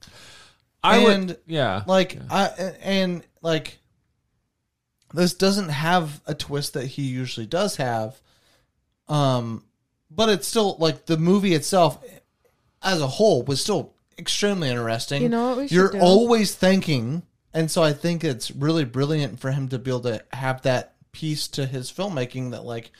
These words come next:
Speaker 2: you're always having this extra thought of, like, what is actually happening here.
Speaker 3: Yeah.
Speaker 2: Um, which only a few filmmakers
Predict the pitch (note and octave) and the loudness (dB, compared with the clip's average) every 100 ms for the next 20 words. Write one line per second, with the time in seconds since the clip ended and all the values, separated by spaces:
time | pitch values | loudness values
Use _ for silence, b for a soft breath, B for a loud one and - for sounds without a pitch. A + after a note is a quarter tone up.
0 | b b b C#3+ D3+ - D3 D3+ D3+ C3+ | b b b -4 -4 2 4 6 4 2
1 | D3 C#3+ C#3+ C3 B2+ C3+ - C#3 C3 B2+ | 0 0 0 -2 -2 -4 -4 -6 0 0
2 | B2+ B2 A2+ - B2+ C3 B2 G2+ - C3 | 0 0 -6 -6 -2 -2 -4 -8 -4 -4
3 | C3 - B2+ A#2+ A#2 B2 - B2 A2+ A2+ | -2 -6 -8 -8 -6 -8 -8 -10 -10 -10
4 | G#2+ G2+ B2+ - _ _ _ G3+ G3+ F#3+ | -12 -12 -12 -16 _ _ _ -8 -6 -6
5 | - - - C3+ B2 G#2+ D3 D#3+ E3+ D#3 | -10 -18 -6 -4 -2 -2 -2 0 0 0
6 | C3 D3+ D#3 C#3 B2 B2 _ - C#3 B2+ | -2 -2 0 2 0 -6 _ -4 -2 0
7 | A#2 A#2+ A2+ G2+ - | -2 -2 -4 -4 -6